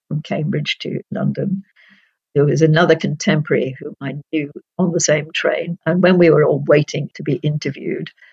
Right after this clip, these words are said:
I can remember his saying, "I had an excellent breakfast on the train." Course, in those days, you could get breakfast on the train. <laughs> And, uh, I can remember thinking,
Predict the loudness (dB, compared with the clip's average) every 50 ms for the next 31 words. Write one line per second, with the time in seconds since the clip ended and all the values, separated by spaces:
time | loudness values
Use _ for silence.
0 | _ _ _ -4 0 4 4 6 6 6 6 6 6 6 6 4 4 4 4 2
1 | 2 0 -2 -10 -20 -20 _ _ _ -8 -6 -6 -6 -8 -10 -6 -4 -4 -4 -6
2 | 0 2 2 2 2 0 -4 -4 -2 2 2 2 2 2 -2 -4 0 4 4 4
3 | 4 0 -8 -10 -8 -8 -8 -2 2 6 6 6 6 4 2 0 0 0 2 4
4 | 6 6 4 4 2 -4 -8 -12 -14 -16 -20 _ _ _ _ _ 0 2 2 4
5 | 4 4 4 4 4 2 4 4 6 6 6 6 4 4 2 2 2 2 2 0
6 | 0 2 0 0 2 2 2 2 2 0 2 4 6 6 6 4 2 -6 -8 -8
7 | -4 0 2 2 2 2 2 2 2 2 2 2 0 0 0 0 0 -2 -8 -14
8 | -16 -6 -2 -2 -2 -2 -2 -2 0 2 2 2 2 0 0 -2 -2 -4